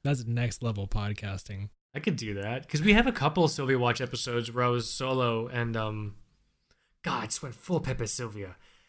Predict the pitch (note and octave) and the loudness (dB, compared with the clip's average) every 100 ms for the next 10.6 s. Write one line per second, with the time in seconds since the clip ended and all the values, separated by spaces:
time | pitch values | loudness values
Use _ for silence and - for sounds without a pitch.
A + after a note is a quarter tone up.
0 | _ - A#2+ A#2 A2+ - - D3+ - - | _ -6 -4 -2 -2 -4 0 4 6 4
1 | - - - - - - C4+ - A#3+ D3+ | 4 4 4 0 -2 2 2 2 2 4
2 | D#3 D#3 D#3+ D3+ D3 C#3 C#3 B2 A2 A2 | 6 8 6 6 4 6 4 0 -2 -4
3 | G#2+ - A2+ A2 - - C3 A#2 B2 C3+ | -6 -8 -8 -8 -8 -10 -8 -4 -2 -2
4 | - - F#3 F#3+ F#3 F#3 - - G3 E3 | -4 -6 -2 2 2 0 -4 0 2 2
5 | D#3 E3 D3+ D3+ D3+ D3+ D3+ D#3 C#3+ D3 | 4 4 4 2 -2 -2 0 2 0 -4
6 | - - - - D#3 D3+ G#3 A3 D#3 D3 | -14 -20 -12 -4 -2 -2 -4 0 0 2
7 | G#3 F#3+ - - - - - - - - | 0 -2 -8 -12 -16 -20 -20 -20 -18 -10
8 | G#3 C#3 B2 G#2 G#2 G#2 F#2 F2+ - - | -6 -6 -8 -12 -14 -14 -14 -14 -18 -16
9 | G2+ F#2+ F#2 F#2 - A2 G#2 A#2+ A2+ G#2+ | -12 -12 -12 -16 -8 -4 -4 -2 -2 -4
10 | G#2+ G2+ G2 G2 F#2+ F#2+ | -6 -6 -8 -10 -12 -14